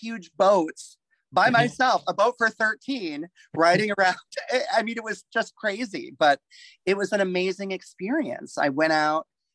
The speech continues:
Speaker 1: at night when no one else would go with me and took pictures of painted skulls by different artists along the main avenue in front of my hotel, um, uh,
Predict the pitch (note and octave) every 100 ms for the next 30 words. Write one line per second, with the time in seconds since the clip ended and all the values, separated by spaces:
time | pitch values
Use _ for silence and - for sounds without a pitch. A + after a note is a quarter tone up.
0 | _ _ D#3+ D#3+ D#3 D#3 D#3 E3+ F3+ D3+
1 | D3+ D3+ D#3 D#3 - D3+ D#3 D3 D3 -
2 | E3 F3 - D3 D3 - E3+ - _ -
3 | F#3 - D#3+ E3+ - D#3+ E3+ E3+ - F3+
4 | F3 F#3 - E3+ F3+ F#3 F3+ G3+ B3+ C3
5 | C3 - _ _ _ _ _ _ D#3 D#3+
6 | D#3+ E3 E3 E3 F3 _ _ C3+ D#3+ D#3
7 | D#3+ E3 D#3 F3+ G3+ D#3+ D3 D#3 D#3 D3+
8 | D#3 - F#3 A#3+ C3+ - D3 C#3 C#3 -
9 | D#3